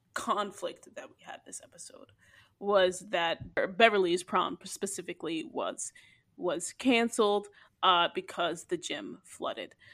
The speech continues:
Um, but we see early on that, like, J J and Asher and, and Jordan are talking about prom, and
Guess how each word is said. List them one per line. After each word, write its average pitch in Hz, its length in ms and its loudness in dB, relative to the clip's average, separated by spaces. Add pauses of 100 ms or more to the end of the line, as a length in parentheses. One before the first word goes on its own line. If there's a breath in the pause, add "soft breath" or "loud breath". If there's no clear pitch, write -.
(280 soft breath)
Um, 175 460 0
but 226 160 0
we 247 100 0
see 254 460 0
early 196 300 0
on 175 300 -2
that, - 140 -6
like, 170 220 -8
J 185 200 0
J 175 380 2
and 165 100 -4
Asher 175 640 -2
and, 165 140 -4
and 175 240 -8
Jordan 170 420 -6
are 165 100 -10
talking 165 420 -10
about - 340 -10
prom, 175 580 4
and 156 120 -4